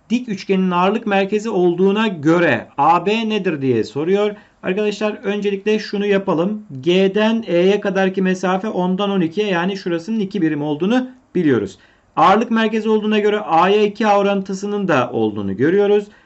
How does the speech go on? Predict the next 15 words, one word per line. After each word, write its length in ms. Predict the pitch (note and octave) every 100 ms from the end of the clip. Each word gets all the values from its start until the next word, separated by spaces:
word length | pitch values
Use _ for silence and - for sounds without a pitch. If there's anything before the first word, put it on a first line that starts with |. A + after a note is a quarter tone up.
| _ -
Buradan, 420 | G3 G3 G#3+ A3+ G#3
e, 520 | F3 F3 F3 F3 F3
ne 160 | F#3 G#3+
söyleyebilirim? 720 | G3 F3 D#3+ D#3 E3 G#3 G#3+ - _ _
Şuraya 480 | - - A3+ A#3 A3
dikkat 240 | - A#3+
edin. 340 | G3 F#3 A3 F#3+
Buradaki 420 | G3 G3+ G3 G#3
uzunluk 360 | F#3+ G3+ G3+ G3
iki 300 | E3+ D#3+ A3+
birimse, 680 | G#3 G3 E3 - F3+ A#3 B3 - _ _ _ _ _ _ _ _
e, 360 | B2+ A#2+ A#2+ - -
ikiye 680 | D#3 - G3 G3+ A#3 B3+ -
bir. 480 | C#3+ E3 C3 G2 - -
Bakın 220 | - G2